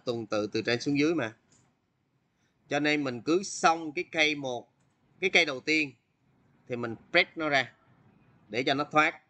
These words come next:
nó không làm nữa. Tương tự như vậy, mình có K bằng một thì S bằng,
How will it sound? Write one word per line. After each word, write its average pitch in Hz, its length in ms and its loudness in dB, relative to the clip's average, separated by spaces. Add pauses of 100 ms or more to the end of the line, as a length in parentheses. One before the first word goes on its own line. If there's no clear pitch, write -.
(120)
nó 151 100 -10
không 135 200 -2
làm 104 200 0
nữa. 101 240 0 (2250)
Tương 220 200 4
tự 160 100 -2
như 156 180 -2
vậy, 147 320 2 (540)
mình 131 180 -6
có 170 340 4 (1000)
K 143 60 -6 (640)
bằng 107 460 0
một 104 280 -2 (960)
thì 117 360 0
S 151 260 2 (500)
bằng, 127 400 0